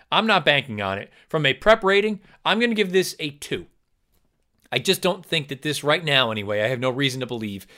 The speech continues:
this is going to have a major sort of impact, or there are going to be major implications on the way the Kentucky Derby is run. So therefore, uh, the John Battaglia Memorial,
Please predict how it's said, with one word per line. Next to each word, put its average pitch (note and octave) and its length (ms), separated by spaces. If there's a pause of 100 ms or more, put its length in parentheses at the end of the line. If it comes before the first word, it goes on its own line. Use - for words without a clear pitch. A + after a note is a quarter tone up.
(140)
this B2 180
is A2+ 60
going A#2 240
to G#2+ 80
have G2+ 320 (260)
a G#2+ 60
major A2 680
sort A#2 240
of G2 240
impact, A#2+ 600
or G#2 360
there G#2 120
are G2+ 60
going A#2+ 220
to A2+ 60
be A2+ 100
major A2 340
implications G2 720 (400)
on G#2+ 160
the F#2+ 80
way A2 160
the G#2 60
Kentucky G#2 380
Derby F#2 280
is E2 140
run. D2+ 200
So F2+ 300
therefore, B2 480 (260)
uh, G2+ 220
the G2+ 140
John C3+ 240
Battaglia C3+ 420
Memorial, F3+ 560